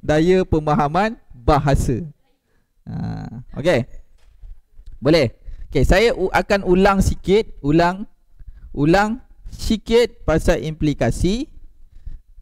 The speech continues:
Lepas tu baru saya teruskan dengan hujah dan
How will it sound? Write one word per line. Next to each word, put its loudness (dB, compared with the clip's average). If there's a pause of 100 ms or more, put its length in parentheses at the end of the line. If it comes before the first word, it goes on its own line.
Lepas 0
tu 0
baru 2
saya 2
teruskan 0
dengan -2
hujah 0 (320)
dan 0